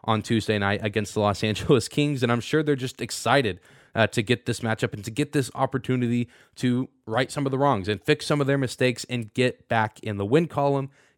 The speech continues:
get back on track, play hard, give it your all, and then you're gonna get three days off. You get Thursday, Friday, and Saturday off. You don't play again until Sunday afternoon at home against the Florida Panthers. And if anything, you wanna go out and you wanna get this win for the dads, all the dads and mentors for the Stars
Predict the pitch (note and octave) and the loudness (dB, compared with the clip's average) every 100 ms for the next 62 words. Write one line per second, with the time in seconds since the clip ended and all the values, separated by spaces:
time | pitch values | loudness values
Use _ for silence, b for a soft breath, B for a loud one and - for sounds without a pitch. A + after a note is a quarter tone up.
0 | - C#3 C#3+ - A#2+ A#2 - A2+ G#2+ - | 2 2 2 2 2 2 -2 -6 -6 -2
1 | C#3 C3 - - _ _ C#3+ D3 C3 A#2+ | 2 2 0 -20 _ _ 2 2 4 4
2 | B2 - b b B2+ C#3+ C3+ B2+ A2+ A#2 | 2 -2 b b 2 2 4 4 4 2
3 | A#2+ D3 E3+ E3 E3 C#3 C#3+ - _ - | 0 -4 -6 -4 -4 -2 -2 -4 _ -16
4 | A2+ C#3 D#3 D3+ C3+ C#3+ - G#2+ - B2+ | -8 -4 -2 -4 0 -2 -2 -12 -10 -10
5 | C3+ C3+ B2+ B2+ B2+ A#2+ - D3 D#3 D3 | -6 -4 -2 0 0 -2 -4 -2 -2 -4
6 | - B2+ C3 C3 B2 A2 A2+ A#2 - b | -6 -2 0 2 0 2 2 2 -4 b
7 | b G#2+ A2 G#2+ B2+ A2 G#2 G#2 G2+ G#2+ | b -2 0 0 2 2 2 -2 -2 -6
8 | - G#2+ - A2+ G#2+ G#2+ A2 G#2+ - A2 | -4 -6 -4 -4 0 2 2 0 -2 -6
9 | C#3 F#3 F#3+ b b b b C#3+ - A#2 | 0 0 0 b b b b 2 2 2
10 | A2+ A2 b b b A2 - G#2 - - | 2 0 b b b -8 -2 -2 -2 -14
11 | - A2 - G2 F#2+ - F#2 - F2 F#2+ | -8 -8 0 0 0 0 -2 -4 -8 -6
12 | G2 - A#2 F#3 A3+ F#3+ G3+ F#3+ E3 F3+ | -6 -4 0 0 0 0 -2 -2 -2 -2
13 | F3 D#3+ D#3+ D#3 D3+ D3 C3+ C3+ B2+ B2+ | 2 4 4 2 -2 -2 -2 -2 -4 -2
14 | B2+ A#2+ A#2 B2 A#2+ A2 - D3 B2 F#2 | -4 -4 -4 -4 -4 -6 0 4 4 2
15 | - A#2 B2+ A#2 A#2 A#2+ B2 A#2 A2+ A2+ | 0 0 0 0 0 0 -2 -4 -4 -2
16 | A2 A#2 A2+ - A2+ A2 G#2+ - A2+ A2 | -2 -2 -2 -2 0 0 0 -2 0 2
17 | G#2+ | 0